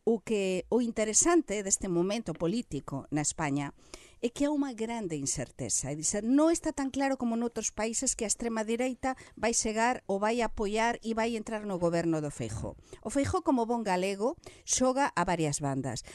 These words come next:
Entón, deu bastante liberdade aos seus varones, que nos dicemos líderes autonómicos, eh,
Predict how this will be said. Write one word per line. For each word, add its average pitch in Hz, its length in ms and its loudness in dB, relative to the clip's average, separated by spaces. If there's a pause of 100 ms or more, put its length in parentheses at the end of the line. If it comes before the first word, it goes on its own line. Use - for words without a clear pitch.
(100)
Entón, 208 400 -2
deu 269 400 4 (480)
bastante 277 480 4
liberdade 165 800 0
aos 165 240 -2
seus 147 560 -2
varones, 160 560 2
que 135 160 -6
nos - 160 -6
dicemos 143 400 -2
líderes 202 400 -2
autonómicos, 139 800 -4 (400)
eh, 190 320 2